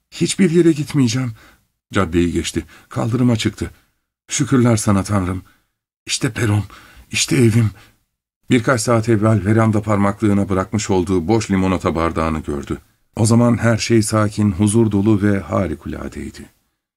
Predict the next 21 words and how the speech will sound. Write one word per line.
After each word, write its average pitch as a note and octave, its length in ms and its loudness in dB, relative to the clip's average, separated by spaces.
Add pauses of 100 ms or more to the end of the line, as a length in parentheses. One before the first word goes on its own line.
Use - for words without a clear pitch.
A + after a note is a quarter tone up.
(240)
Yine E3+ 200 2
aynı D#3 240 2
zamana C#3 420 2
dönmek, B2+ 420 2 (360)
uzun C#3 240 2
sandalyesine B2+ 640 2
uzanmak, A#2 580 4 (340)
eline B2+ 360 4
limonata B2+ 440 2
dolu B2 220 4
bardağını A#2 440 4
almak A#2 640 2
ve B2 100 4
yeni C3 340 2
başlayan B2 400 0
yaz A#2+ 260 2
gecesini A2 480 4
içine G#2+ 280 2
sindirmek G#2 520 0
arzusuyla F2+ 540 -2
kabardı. C#2 520 -12